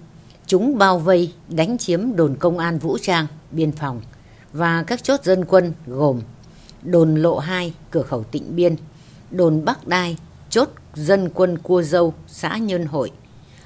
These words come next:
đồn Mương Hội Đồng, chốt dân quân Vạt Lài, xã Khánh Bình, chốt dân quân ấp Vĩnh Thành,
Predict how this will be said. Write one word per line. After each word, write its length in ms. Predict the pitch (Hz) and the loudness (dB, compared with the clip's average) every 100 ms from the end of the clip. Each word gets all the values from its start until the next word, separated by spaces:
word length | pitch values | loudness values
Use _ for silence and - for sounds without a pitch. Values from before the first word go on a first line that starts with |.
| - | -8
đồn 400 | 170 165 151 156 | 2 4 4 2
Mương 200 | 185 190 | 0 -2
Hội 240 | 165 151 | -2 -2
Đồng, 320 | 107 156 135 117 - - - - | 0 0 0 -4 -10 -20 -20 -4
chốt 200 | 233 - | -2 -2
dân 300 | 156 196 190 | -2 -2 0
quân 220 | 170 180 | 0 0
Vạt 240 | 147 151 139 | 0 -2 -2
Lài, 360 | 135 131 127 110 - | -2 -2 -4 -10 -14
xã 160 | - | -12
Khánh 320 | - 185 208 | -10 -8 -6
Bình, 200 | 202 131 110 - - - - - - | -4 -4 -6 -14 -20 -20 -20 -20 -10
chốt 140 | - 262 | -4 -2
dân 260 | 190 185 | 0 0
quân 220 | 165 185 | 2 2
ấp 260 | 165 - - | 2 -6 -6
Vĩnh 300 | 151 165 233 262 | -4 -4 -4 -6
Thành, 360 | 175 143 123 | -4 -4 -4